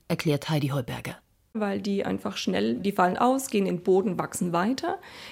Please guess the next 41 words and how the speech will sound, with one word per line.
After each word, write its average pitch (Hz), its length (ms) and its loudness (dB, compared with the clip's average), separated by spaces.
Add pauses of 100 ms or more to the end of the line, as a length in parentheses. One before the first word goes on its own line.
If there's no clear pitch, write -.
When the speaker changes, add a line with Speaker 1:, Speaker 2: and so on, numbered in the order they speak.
(100)
Speaker 2:
Der 202 120 6
Samen 220 500 6
braucht 190 260 0
erstmal 180 300 -2
die 175 120 -6
Kälte, 240 380 0
bis 196 220 -4
der 165 140 -2
keimt, 202 400 -2
bis 185 140 -2
der 180 200 -4
reizt. 190 480 -2
Also 185 240 0
der 175 160 -4
Vermehrungszyklus 180 1120 -2
über 180 160 -2
den 180 180 -4
Samen 175 440 -2
ist - 160 -4
sehr 170 160 -2
viel 175 160 -2
länger. 185 300 0 (1120)
Hat - 280 2
aber 247 240 4
den 214 160 4
Vorteil, 262 600 2
dass, 220 460 -2 (140)
man 180 120 -2
kennt 170 220 -6
es 165 80 -8
ja 180 80 -4
vom 175 160 -6
Unkraut, 220 440 4
die 202 60 2
Samen 190 440 0
im 185 160 0
Boden 196 320 4
sehr 185 200 2
lange 180 260 0
keimfähig 247 680 0
sind 240 280 0